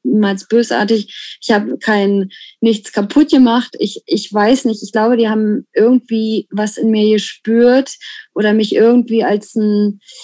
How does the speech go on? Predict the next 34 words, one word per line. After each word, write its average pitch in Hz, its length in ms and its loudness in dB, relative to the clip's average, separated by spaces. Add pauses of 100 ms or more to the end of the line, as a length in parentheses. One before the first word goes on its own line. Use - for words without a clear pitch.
(400)
ähm, 202 400 0
schlechten 220 960 -2
Einfluss 233 640 0
gespürt, 220 720 -2
der 208 180 2
ich - 280 -4
aber, 208 560 -2 (360)
wo 226 80 0
ich 226 140 0
jetzt 240 180 0
aber 208 220 -2
nicht 226 280 -2
wirklich 226 380 -4
weiß, 220 840 -2 (140)
warum. 202 720 0
Es - 220 -6
kann 240 240 2
sein, 214 260 0
dass 214 160 -4
ich 214 160 -10
vielleicht 208 460 -4
provozierend 226 580 -2
auf 208 200 -6
Leute 220 360 -2
wirke, 214 180 -4
obwohl 208 220 -4
ich 202 140 -8
gar 208 100 -2
keine 214 220 -2
Intention 214 540 -2
habe, 208 180 0
irgendjemanden 208 480 0
zu 196 440 -4
provozieren. 202 520 -6